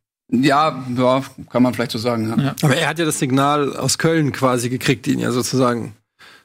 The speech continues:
Speaker 3: bisschen auf die falsche Fährte gelockt haben, weil
Speaker 1: Ja,
Speaker 3: er hat's ja
Speaker 1: ja.
Speaker 3: gar nicht gepfiffen. Also er hat's ja anders gesehen tatsächlich, bef-, bis Köln ihm gesagt hat, „Du hast da einen groben Fehler gemacht.“ Das war eigentlich so. Eig-, eigentlich ist der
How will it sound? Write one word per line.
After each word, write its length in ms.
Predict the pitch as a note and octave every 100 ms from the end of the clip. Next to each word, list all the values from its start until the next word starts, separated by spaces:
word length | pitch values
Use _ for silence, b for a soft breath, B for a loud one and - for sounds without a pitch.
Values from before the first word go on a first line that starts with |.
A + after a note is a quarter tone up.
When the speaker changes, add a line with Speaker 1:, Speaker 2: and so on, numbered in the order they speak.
| _
Speaker 3:
bisschen 200 | D#3 -
auf 80 | B2
die 80 | -
falsche 280 | C#3+ B2+ B2+
Fährte 300 | C#3+ B2+ A#2+
gelockt 380 | B2 A#2+ -
haben, 280 | B2+ A#2+ D3+ -
weil 100 | C3+
Speaker 1:
Ja, 60 |
Speaker 3:
er 40 | C#3
hat's 120 | -
ja 60 | C#3
Speaker 1:
ja. 40 |
Speaker 3:
gar 80 | C3+
nicht 140 | B2+
gepfiffen. 500 | - - E3 A#2+ - -
Also 240 | A#2 B2
er 160 | C3+ C#3
hat's 180 | -
ja 300 | C3+ A#2+ A2 b b b _ _
anders 320 | D3 D#3+ -
gesehen 340 | C#3 A#2+ E3 F3
tatsächlich, 500 | B2 C3 B2 C3 -
bef-, 280 | C3 - - -
bis 240 | C#3 -
Köln 300 | D#3 D3 D3
ihm 120 | C#3+
gesagt 360 | C3 B2+ B2 -
hat, 220 | A2+ - _ _ _ -
„Du 120 | C3+
hast 160 | A#2+ C3
da 40 |
einen 100 | A#2
groben 200 | C3+ B2
Fehler 300 | G2+ E3 C#3
gemacht.“ 380 | A2+ A#2 G#2 -
Das 160 | C#3+ C3+
war 100 | G2+
eigentlich 220 | A2+ -
so. 120 | A#2
Eig-, 180 | C3 C#3
eigentlich 300 | F3 G3 F3+
ist 180 | D#3+ -
der 300 | D#3 C3+